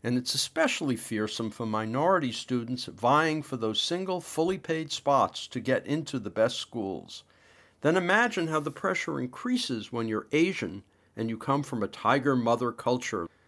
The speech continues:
The result can be Shakespearean, which is what playwright Ji Hae Park imagines when she riffs on the Scottish play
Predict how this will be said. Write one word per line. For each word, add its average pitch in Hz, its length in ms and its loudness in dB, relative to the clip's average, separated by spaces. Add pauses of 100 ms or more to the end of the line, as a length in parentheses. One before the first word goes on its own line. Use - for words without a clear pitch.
(500)
The 135 100 -4
result 175 500 2
can 160 140 -6
be 160 120 -4
Shakespearean, 135 1080 2 (480)
which 139 180 0
is 143 160 -4
what 131 220 2
playwright 160 560 0
Ji 175 260 -2
Hae 160 220 0
Park 208 500 -2
imagines 104 720 -2
when 117 140 -4
she - 160 -2
riffs 156 400 -2
on 120 160 -2
the 110 80 -4
Scottish 160 640 0
play 107 440 0